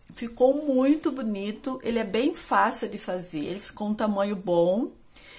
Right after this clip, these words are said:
Fiz esse bico, que é a primeira vez também que eu faço esse, esse bico,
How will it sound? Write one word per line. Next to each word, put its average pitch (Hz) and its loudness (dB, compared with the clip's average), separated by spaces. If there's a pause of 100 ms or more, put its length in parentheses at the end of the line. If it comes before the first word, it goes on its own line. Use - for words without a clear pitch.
(960)
Fiz 240 -2
esse 254 4
bico, 214 -6
que 240 -2
é 226 2
a - -2
primeira 226 2
vez 214 0
também 208 -4
que 247 0
eu 269 4
faço 233 0 (240)
esse, 196 -2
esse 196 0
bico, 180 -2